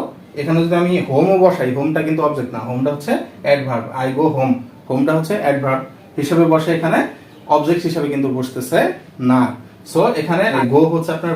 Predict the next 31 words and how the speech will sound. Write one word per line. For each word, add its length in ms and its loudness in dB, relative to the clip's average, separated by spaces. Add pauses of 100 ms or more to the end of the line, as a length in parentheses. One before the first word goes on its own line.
ভার্ব, 200 0 (300)
এটা 120 -2 (180)
ইনট্রানজিটিভ 600 0
ভার্ব, 180 -2 (280)
আইভি, 340 -2 (760)
ইনট্রানজিটিভ 540 2
ভার্ব। 220 -2
কারণ 220 2
হচ্ছে 180 -4 (480)
I 20 2 (140)
go, 100 2 (400)
আমি 220 2
যাই, 140 2 (520)
এখানে 240 -2 (160)
কি 120 2 (120)
যাই, 140 6 (140)
কাকে 280 0
যাই, 120 -2 (140)
এটা 160 2
দ্বারা 200 2
কিন্তু 140 0 (100)
প্রশ্ন 260 -4
করা 180 -2
যাচ্ছে 240 -6
না। 60 -6 (140)
একইভাবে 340 0 (300)
he 100 0 (140)
sleeps, 360 2 (520)
সে 60 4 (120)
ঘুমায়, 260 4
তাই 100 2